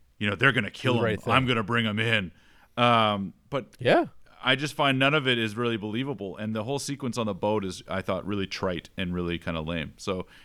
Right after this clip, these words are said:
Speaker 1: the last twenty minutes of the movie, I really am dis-, disconnected to.
Speaker 2: Um, yeah, it's not amazing. 'Cause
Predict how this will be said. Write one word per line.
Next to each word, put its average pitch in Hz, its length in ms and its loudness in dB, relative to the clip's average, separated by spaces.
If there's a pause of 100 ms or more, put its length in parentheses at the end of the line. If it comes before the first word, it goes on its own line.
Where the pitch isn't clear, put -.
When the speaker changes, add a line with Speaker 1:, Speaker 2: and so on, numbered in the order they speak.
(120)
Speaker 1:
the 127 200 2
last 147 300 4
twenty 147 220 0
minutes 127 200 -2
of 120 60 -4
the 117 60 0
movie, 110 120 -2
I 104 60 -2
really 101 360 -2
am 85 100 -8
dis-, 90 180 -10 (160)
disconnected 90 480 -8
to. 76 140 -14 (800)
Speaker 2:
Um, 233 720 2
yeah, 226 400 8
it's 220 240 0
not 254 220 4 (100)
amazing. 135 800 2
'Cause 120 200 -6